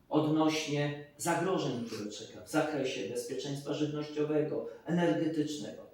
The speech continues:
my powinniśmy dzisiaj razem współpracując, bo tylko dzięki współpracy Polski, Republiki Białoruskiej, dobrej współpracy z Federacją Rosyjską, jeszcze raz podkreślę, dobrej współpracy z Federa-, jako Polak,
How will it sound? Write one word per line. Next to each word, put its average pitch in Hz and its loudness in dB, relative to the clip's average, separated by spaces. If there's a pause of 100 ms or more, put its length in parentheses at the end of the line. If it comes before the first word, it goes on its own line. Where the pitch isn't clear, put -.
(520)
my 180 -2
powinniśmy 190 -4
dzisiaj 185 -4
razem 180 0
współpracując, 151 -2 (340)
bo 156 8
tylko 202 4
dzięki - -2
współpracy 170 -4
Polski, - 0 (400)
Republiki 190 0
Białoruskiej, 175 0 (760)
dobrej 185 12
współpracy 190 4
z 180 -6
Federacją 170 0
Rosyjską, - -6 (1120)
jeszcze 135 -2
raz 147 2
podkreślę, - -8
dobrej 135 8
współpracy - 0 (160)
z - -12
Federa-, 143 4
jako - 0
Polak, 160 0